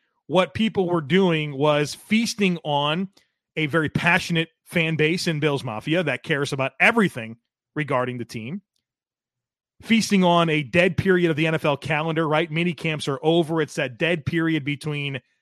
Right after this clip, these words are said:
camp or, or end of mini camp and start of training camp. The big story coming out of mini camp was the Stefon Diggs stuff, and that's not just for the Buffalo Bills, but literally for the entire N F L.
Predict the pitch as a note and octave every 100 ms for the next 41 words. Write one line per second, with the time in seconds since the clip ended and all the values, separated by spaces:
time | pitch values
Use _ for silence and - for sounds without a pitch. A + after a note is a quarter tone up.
0 | _ _ - G#3 G#3+ A3 - - _ _
1 | _ _ _ - D3+ D3+ D3+ C3+ - G3+
2 | G3 E3+ F#3+ - F#3 F3 D#3 F#3+ E3+ C#3
3 | F3+ F#3+ E3+ A#2 G2 - _ _ _ _
4 | _ _ _ _ D#3+ A3 G#3+ - A#3 G#3+
5 | - G#3 F#3+ F3 E3+ G3 - E3 D3 E3+
6 | E3 E3 - F3+ E3+ D#3 C3+ C3+ F3+ -
7 | - B2 - D#3+ G3 G3+ A3 A#3 F3 -
8 | D3+ C#3+ C#3+ B2 B2+ E3 C#3+ D3+ - C3+
9 | D3+ F#3 A3 F#3+ E3 D3 - E3+ D3+ C#3
10 | D3+ D3 C3+ B2+ F3 D3+ A2